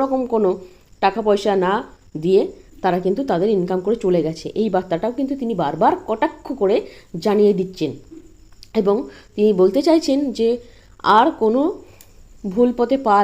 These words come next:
না দিয়ে, আর কোনো সংগঠনকে টাকা বা সদস্য পদের চাঁদা বা কারোর ফাঁদে না পড়ে আপনারা শুধুমাত্র সরকারের উপর আস্থা রাখুন। আপনাদের বেতন বৃদ্ধির বিষয়টা আর বেশি দিন ধৈর্য ধরে থাকতে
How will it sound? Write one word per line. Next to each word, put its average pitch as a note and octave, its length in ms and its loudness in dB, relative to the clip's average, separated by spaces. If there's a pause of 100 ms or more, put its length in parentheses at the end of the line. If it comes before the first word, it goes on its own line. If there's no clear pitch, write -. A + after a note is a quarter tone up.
না F3+ 80 0 (140)
দিয়ে, A3+ 180 4 (520)
আর G3+ 160 4
কোনো G#3 140 2 (120)
সংগঠনকে G3 520 -2 (160)
টাকা D#3+ 200 -2 (100)
বা F3+ 60 0 (120)
সদস্য F3+ 280 -6 (100)
পদের F#3 320 -2
চাঁদা F3 300 -2 (440)
বা G3 100 6 (200)
কারোর A3 280 2
ফাঁদে A#3 340 0
না C4 140 6
পড়ে F3 160 2 (440)
আপনারা G3+ 300 -2
শুধুমাত্র G3+ 340 -2 (140)
সরকারের A3 380 0
উপর A#3+ 200 -2
আস্থা A#3+ 200 -6
রাখুন। B3 260 -2 (420)
আপনাদের F#3 360 -2
বেতন F3+ 260 -2
বৃদ্ধির G#3 400 -6
বিষয়টা G3+ 380 0 (640)
আর G#3+ 60 4 (100)
বেশি G3 240 0
দিন A3+ 100 -2 (1040)
ধৈর্য G3 260 2 (100)
ধরে A3 200 2
থাকতে F#3 240 -4